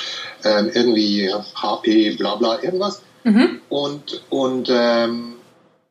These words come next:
Speaker 1: sagte, das ist optimal für deine Bedürfnisse, das ist genau das, was du brauchst. Sag ich, ja, dann bitte einpacken und, ähm, ich geh zahlen.
Speaker 2: Mhm.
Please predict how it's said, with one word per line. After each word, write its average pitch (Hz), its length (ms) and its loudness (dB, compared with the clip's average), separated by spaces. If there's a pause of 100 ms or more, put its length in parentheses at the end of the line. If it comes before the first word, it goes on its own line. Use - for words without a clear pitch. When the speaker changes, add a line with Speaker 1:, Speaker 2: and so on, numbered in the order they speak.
(1040)
Speaker 1:
sagte, - 400 -4
das - 200 0
ist - 380 -6
optimal 135 520 2
für 131 100 -2
deine 120 220 2
Bedürfnisse, - 680 0 (120)
das 120 140 0
ist 113 120 2
genau 120 340 2
das, 113 260 2
was 107 140 -2
du 110 100 2
brauchst. - 480 -6 (440)
Sag 127 180 0
ich, 135 100 -2
ja, 156 240 2
dann 156 460 -2
bitte - 280 0
einpacken 170 560 -2
und, 170 320 -4
ähm, 165 440 -6 (140)
ich - 120 -6
geh - 100 0
zahlen. - 360 -2 (160)
Speaker 2:
Mhm. 220 340 2